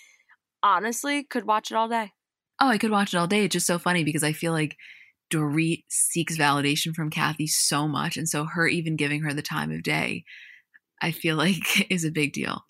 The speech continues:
Speaker 1: I feel like in normal circumstances, there's just no way Kathy Hilton answers her phone.
Speaker 2: I mean, sh-, she didn't even bring it. <laughs> Remember?
Speaker 1: <laughs> Yeah. No, that is, like, that is what I wanna see. Because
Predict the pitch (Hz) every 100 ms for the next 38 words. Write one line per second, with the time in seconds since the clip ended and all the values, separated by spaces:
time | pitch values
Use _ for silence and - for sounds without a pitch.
0 | - 233 226 262 302 320 294 226 190 190
1 | 196 185 170 185 175 202 202 214 180 185
2 | - 185 180 - 180 180 175 175 - 180
3 | 180 180 175 175 175 170 165 95 - -
4 | 73 65 208 _ _ _ _ _ - 214
5 | 190 - - - - - 180 190 196 180
6 | 165 - - 170 220 196 - - - 208
7 | - 330 294 - 269 269 - - 233 _
8 | - - - 254 - 294 269 - 277 247
9 | 233 254 - 262 269 403 494 466 330 247
10 | 208 208 220 - _ _ - 202 294 381
11 | 359 240 214 190 185 175 190 - 98 226
12 | _ _ _ - 311 339 320